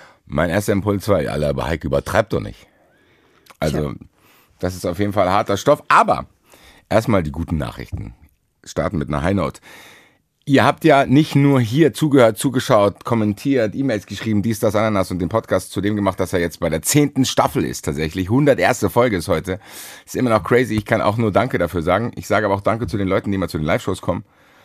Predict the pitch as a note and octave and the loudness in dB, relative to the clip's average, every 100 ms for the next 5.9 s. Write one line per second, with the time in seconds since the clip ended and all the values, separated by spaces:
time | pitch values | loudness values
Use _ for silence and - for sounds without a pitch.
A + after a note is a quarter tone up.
0 | _ _ - _ C3+ D3 C#3+ D3+ C3+ E3+ | _ _ -20 _ -2 2 2 4 4 4
1 | E3 C#3 D3 E3 C3 C#3 G#3+ C#3+ G#2+ A#2 | 2 2 2 2 2 2 2 2 2 0
2 | C#3 C3 C#3 C#3+ G3 F#2+ F#2 A2 G#2 A2+ | -2 0 2 2 4 2 2 2 2 2
3 | G#2+ G#2 G2 D3+ - E2 D2 D#2 - - | 2 0 0 -4 -4 -8 -8 -8 -10 -14
4 | - A#1+ - C#2 F3 D#3+ - A2 - F#2+ | -14 -14 -10 -6 -2 -4 -4 -8 -6 -6
5 | G2 B2 A2 A#2 G2+ - - G#2+ - | -4 -2 0 0 -2 -4 -2 -2 -4